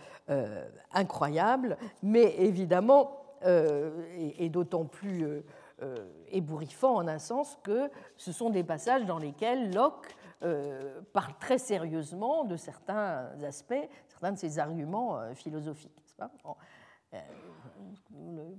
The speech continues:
vous souvenez sans doute aussi de ce passage fameux, mais outre cela, si les espèces des animaux et des plantes ne peuvent être distinguées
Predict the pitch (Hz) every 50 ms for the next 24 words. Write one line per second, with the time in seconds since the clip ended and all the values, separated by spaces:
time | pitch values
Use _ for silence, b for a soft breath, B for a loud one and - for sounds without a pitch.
0 | 208 208 202 175 156 - 185 156 160 165 160 - 165 160 165 175 - 156 147 -
1 | - 165 147 - 160 143 - 147 147 - - - 151 147 - 143 170 175 196 220
2 | 240 247 226 - B B B B B B B B B _ 160 160 165 226 262 277
3 | - - 196 170 - - 185 180 196 214 240 277 285 277 - 196 165 170 175 165
4 | 196 196 202 - - 233 208 180 160 175 180 175 202 196 202 208 202 202 202 196
5 | 175 156 180 175 180 - 190 208 208 190 156 143 - - - - b b b b
6 | b b b b b - 175 175 175 - 240 254 247 247 - - 233 214 208 -
7 | 202 190 151 175 185 - - - 196 190 190 165 165 185 170 165